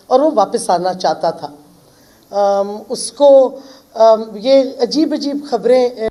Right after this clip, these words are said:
लोग देते हैं और मुझे आज बड़ा अफसोस हुआ जब डीजी आईएसपीआर ने कहा, जो कि बिल-, बिल्कुल गलत बयानी थी, और मुझे उस पर अफसोस ये हुआ कि एक शख्स का इतना brutal कत्ल हुआ है और आप कह रहे हैं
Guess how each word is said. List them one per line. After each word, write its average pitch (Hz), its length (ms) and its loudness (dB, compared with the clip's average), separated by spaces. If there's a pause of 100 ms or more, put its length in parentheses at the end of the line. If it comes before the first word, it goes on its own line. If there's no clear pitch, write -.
(120)
लोग 220 360 2
देते 208 300 0
हैं 208 280 -4 (320)
और 254 100 2
मुझे 294 200 0
आज 302 180 4
बड़ा 262 240 2
अफसोस 247 520 -2
हुआ 170 240 -4 (600)
जब 214 220 2
डीजी 247 280 -2
आईएसपीआर 269 720 2
ने 262 120 0
कहा, 233 600 0 (360)
जो 311 80 2
कि 294 100 0
बिल-, 359 340 2
बिल्कुल 294 580 -2
गलत 392 200 4
बयानी 208 440 -2
थी, - 280 -20 (440)
और 269 100 2
मुझे 294 220 -2
उस 339 120 -4
पर 349 100 0
अफसोस 330 500 -2
ये 311 80 0
हुआ 277 240 2
कि 285 160 -6
एक 294 280 -6
शख्स 294 300 -4
का 302 200 0 (420)
इतना 349 280 0
brutal 285 440 -2
कत्ल 285 420 2
हुआ 247 200 4
है - 300 -4 (380)
और 294 160 6
आप 247 500 0
कह 254 140 4
रहे 269 140 2
हैं 277 420 0